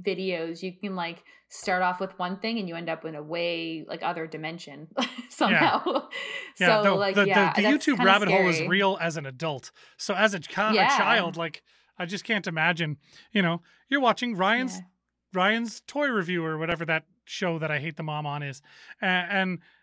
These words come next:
Speaker 2: and then, like,
Speaker 1: <laughs>
Speaker 2: two episodes later, it's like, you know,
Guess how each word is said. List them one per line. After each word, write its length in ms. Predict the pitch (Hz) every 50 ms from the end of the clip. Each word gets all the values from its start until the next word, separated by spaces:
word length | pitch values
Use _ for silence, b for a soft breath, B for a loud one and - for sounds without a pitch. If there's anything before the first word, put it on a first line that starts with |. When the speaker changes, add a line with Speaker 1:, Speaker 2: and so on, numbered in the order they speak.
| b b -
Speaker 2:
and 160 | - 185 185
then, 200 | 185 185 185 180
like, 220 | 180 180 175 160 -
Speaker 1:
<laughs> 260 | - - 269 - -
Speaker 2:
two 240 | - - 247 247 240
episodes 440 | 220 - 233 - - 208 196 175 -
later, 460 | 170 180 208 220 190 165 156 156 165 - 202
it's 220 | 175 143 - -
like, 260 | 185 165 156 - -
you 60 | 202
know, 200 | 170 151 151 160